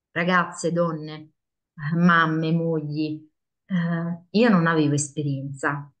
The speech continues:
Io non sapevo nemmeno che stavo iniziando un'attività di network marketing, <laughs> non sapevo a quello che andavo incontro,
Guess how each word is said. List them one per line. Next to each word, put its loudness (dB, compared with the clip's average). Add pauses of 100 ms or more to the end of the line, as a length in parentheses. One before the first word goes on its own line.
Io 2
non 4
sapevo 2
nemmeno 6
che 2
stavo -4
iniziando -2
un'attività -6
di -6
network -10
marketing, -6
<laughs> 0
non 6
sapevo 4
a -2
quello 2
che 0
andavo 0
incontro, 0